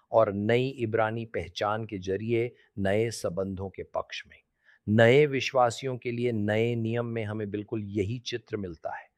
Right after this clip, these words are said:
मरकुस दस का उनतीस, यीशु ने कहा, "हाँ,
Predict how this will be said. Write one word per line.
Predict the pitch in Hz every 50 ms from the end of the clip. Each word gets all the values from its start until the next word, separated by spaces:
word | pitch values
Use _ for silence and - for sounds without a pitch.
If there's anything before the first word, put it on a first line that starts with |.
| _ _ _ _ _ - - _ _ -
मरकुस | 117 127 135 139 - - 190 170 - - 139
दस | 110 101 101 160 214 220 -
का | - - 202 180
उनतीस, | - - - 143 131 131 123 - - - 208 214 202 165 - - - _ _ -
यीशु | 120 120 131 131 - - 139
ने | 123 113
कहा, | 98 - 101 101 131 147 147 - - _ _ -
"हाँ, | - 113 123 143 160 165 175 175 - -